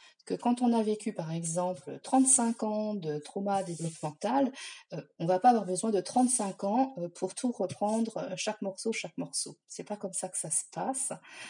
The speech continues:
hein. Euh, le défigement, euh, intervient,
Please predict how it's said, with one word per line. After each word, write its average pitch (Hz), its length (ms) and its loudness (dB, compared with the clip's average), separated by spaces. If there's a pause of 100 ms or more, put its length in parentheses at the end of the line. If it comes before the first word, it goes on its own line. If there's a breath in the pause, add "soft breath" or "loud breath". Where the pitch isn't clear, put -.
(160 loud breath)
hein. 165 220 -6 (160)
Euh, 160 320 -4
le 170 240 -2
défigement, 202 1080 0
euh, 180 360 0 (200)
intervient, 190 800 -2